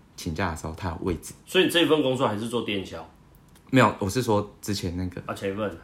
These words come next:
Speaker 1: 对，什么A B C的。
Speaker 2: 对，对，什么A B C。
Speaker 1: 对，
Speaker 2: 那
Speaker 1: 那
Speaker 2: 现在这个做金融商品的。
Speaker 1: 这个做，这个做，那个做金融来讲的话，呃，我大概干了差不多两年半吧。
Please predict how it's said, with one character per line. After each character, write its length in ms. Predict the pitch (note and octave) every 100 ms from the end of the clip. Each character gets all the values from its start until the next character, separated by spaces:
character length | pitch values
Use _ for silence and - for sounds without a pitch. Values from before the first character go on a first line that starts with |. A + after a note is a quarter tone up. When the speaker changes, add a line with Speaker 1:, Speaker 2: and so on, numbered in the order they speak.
| -
Speaker 1:
对， 560 | F#2+ F2 E2+ D#2+ D#2+
什 140 | D#2 F2+
么 60 |
A 40 | F2
B 120 | F2
C 160 | F2 E2
的。 100 | - - -
Speaker 2:
对， 120 | G#2
对， 120 | G2
什 100 | G2
么 80 | G2
A 120 | F#2 G2
B 140 | F#2
C。 200 | F2+ F2 - -
Speaker 1:
对， 200 | F#2+ E2 -
Speaker 2:
那 160 | - A#2+
Speaker 1:
那 80 | G#2+
Speaker 2:
现 80 | G2
在 60 |
这 100 | D#3
个 80 | C#3
做 320 | C#3 C3+ B2
金 220 | G#2+ A2+
融 120 | A2+ F2+
商 220 | F2+ F2+
品 120 | E2
的。 60 | - -
Speaker 1:
这 120 | F3+
个 80 | C#3+
做， 160 | G#2+ -
这 160 | D3+ C3+
个 80 |
做， 160 | D3 C3+ - -
那 120 | C#3
个 100 | G#2+
做 160 | C3+
金 160 | A#2 G#2
融 140 | F#2
来 120 | F2+ F#2
讲 140 | F2+
的 60 | G#2
话， 280 | G2+ G#2 - - -
呃， 180 | G2+
我 80 | F2+
大 80 | A#2
概 80 | B2
干 160 | B2
了 80 | G#2
差 100 | F#2
不 40 | F#2+
多 400 | F#2 F#2 F#2 F#2+
两 180 | F#2 D#2+
年 180 | E2+ E2+
半 160 | G2 F2
吧。 220 | -